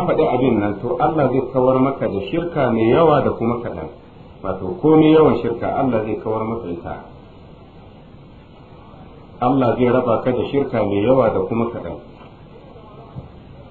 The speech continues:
Sai annabi ya ce masa, "Qul,"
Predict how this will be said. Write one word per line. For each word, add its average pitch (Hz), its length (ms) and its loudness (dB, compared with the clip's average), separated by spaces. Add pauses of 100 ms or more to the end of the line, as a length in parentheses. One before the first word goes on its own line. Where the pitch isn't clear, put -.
(1600)
Sai 160 100 2
annabi 156 320 6
ya 156 140 8
ce 165 100 2
masa, 151 320 4
"Qul," 180 220 4